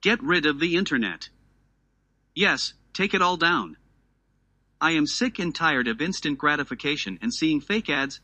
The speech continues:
fake news, and fake boobs. Okay, not the latter,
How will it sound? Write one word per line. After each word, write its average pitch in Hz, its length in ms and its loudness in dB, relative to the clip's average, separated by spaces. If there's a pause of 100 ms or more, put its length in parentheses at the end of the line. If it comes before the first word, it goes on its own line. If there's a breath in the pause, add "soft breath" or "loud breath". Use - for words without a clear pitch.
fake 190 280 -4
news, 117 340 -2
and 156 140 -4
fake 220 260 -4
boobs. 92 400 -6 (1120)
Okay, 170 340 0 (140)
not 190 240 2
the 151 80 2
latter, 147 400 2